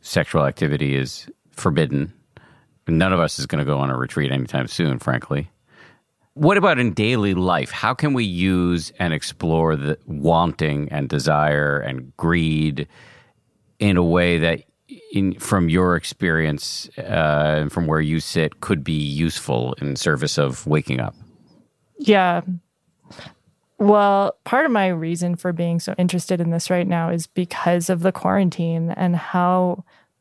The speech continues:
Speaker 2: weird we get with the <laughs> stuff we want when we're in this situation, when we're isolated. I mean, I just, at least for me, I noticed a lot of just quirky habits coming in and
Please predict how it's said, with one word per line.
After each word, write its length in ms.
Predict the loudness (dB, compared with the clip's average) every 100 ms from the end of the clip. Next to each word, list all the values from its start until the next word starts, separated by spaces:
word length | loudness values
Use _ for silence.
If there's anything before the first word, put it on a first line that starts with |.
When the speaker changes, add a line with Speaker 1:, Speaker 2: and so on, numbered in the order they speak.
| -8
Speaker 2:
weird 600 | -6 0 2 4 4 2
we 140 | 0
get 260 | 0 -2 -2
with 120 | -4
the 80 | -4
<laughs> 120 | -2
stuff 240 | 0 0
we 180 | 2 2
want 500 | 2 0 0 0 -2 -8 -20 -20 -16 -2
when 220 | 2 4
we're 120 | 4
in 180 | 2 2
this 120 | 0
situation, 720 | -2 -6 -2 -2 -2 -2 -2
when 160 | -2 -2
we're 240 | -2 0
isolated. 880 | 0 0 0 -2 0 0 -2 -2 -4 -8 -6
I 60 | 2
mean, 120 | 2
I 240 | 4 2 2
just, 240 | 0 -2
at 200 | -2 0
least 260 | 2 0 -4
for 180 | -2 2
me, 340 | 4 4 2
I 140 | 2
noticed 520 | 2 2 0 0 -4 -6
a 160 | -6 -6 -6
lot 480 | -2 0 0 0 0
of 460 | -2 -2 -4 -10 _ -20 -20 -20 -2
just 200 | 0 0
quirky 360 | 0 0 2
habits 440 | 0 2 0 0 -2
coming 360 | -2 2 2
in 420 | 0 0 -2 -2 -2
and 560 | -2 0 0 0 -2